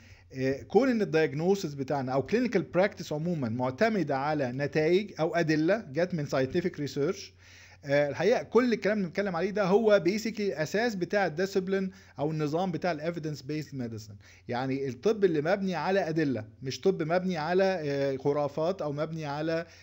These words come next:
آه، يعني بعض الناس بتجرب أو كده يعني.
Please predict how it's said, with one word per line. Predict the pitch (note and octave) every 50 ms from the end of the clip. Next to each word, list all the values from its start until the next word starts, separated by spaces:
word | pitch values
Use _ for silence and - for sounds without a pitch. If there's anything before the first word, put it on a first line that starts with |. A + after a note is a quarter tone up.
| - - -
آه، | A#2 B2+ C3 C3 C3
يعني | C3 C3 C3 B2+ C3 B2+ B2+ C3 B2+
بعض | C3 C#3+ D#3 D#3 D3+
الناس | D3 C3 C3 D3 E3 D3
بتجرب | C#3 C#3 C3 A#2 C#3 D3+ D#3 E3 E3 E3+ E3 D#3+
أو | C#3 C3
كده | - D3+ C#3 A#2+
يعني. | A2 G#2+ G2 F2+